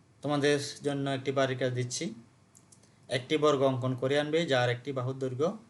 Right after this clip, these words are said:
পাঁচ সেন্টিমিটার। যেহেতু আমরা চার সেন্টিমিটার যেভাবে এঁকেছি, পাঁচ সেন্টিমিটার ঠিক একই রকম হবে। তোমরা বাড়ি থেকে এটি করে নিয়ে আসবে। আশা করি তোমরা সবাই পারবে।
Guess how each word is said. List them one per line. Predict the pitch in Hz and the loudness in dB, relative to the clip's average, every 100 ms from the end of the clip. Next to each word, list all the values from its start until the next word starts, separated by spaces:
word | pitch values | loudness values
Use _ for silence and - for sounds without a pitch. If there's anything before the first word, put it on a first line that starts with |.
| - | -6
পাঁচ | 127 117 - | -4 -4 -6
সেন্টিমিটার। | 113 107 101 113 113 | -8 -8 -10 -14 -6
যেহেতু | 127 139 | -4 -2
আমরা | 147 151 | -2 0
চার | 143 135 | 0 0
সেন্টিমিটার | 160 156 160 160 156 147 | -2 -4 -2 -2 -4 -4
যেভাবে | 135 151 160 160 | 0 2 2 0
এঁকেছি, | 160 160 180 | -2 -4 -2
পাঁচ | 151 127 | -2 -4
সেন্টিমিটার | 143 135 131 127 123 120 | -6 -4 -4 -4 -6 -10
ঠিক | 156 - - _ - | -14 -20 -20 _ -8
একই | - 135 139 | -2 0 2
রকম | 120 113 107 | 2 -2 -6
হবে। | 110 165 | -4 -2
তোমরা | 139 131 127 | 0 0 2
বাড়ি | 120 110 | 0 0
থেকে | 120 123 | -4 -6
এটি | 123 202 - - - _ - | -4 -8 -10 -20 -20 _ 0
করে | 165 147 | 4 4
নিয়ে | 123 107 | 4 -2
আসবে। | 95 117 - - - - - | -6 -12 -20 -20 -20 -14 -6
আশা | 135 135 | -2 0
করি | 135 131 | 0 0
তোমরা | 131 123 | -2 0
সবাই | 135 127 | 0 2
পারবে। | 135 107 | 0 -2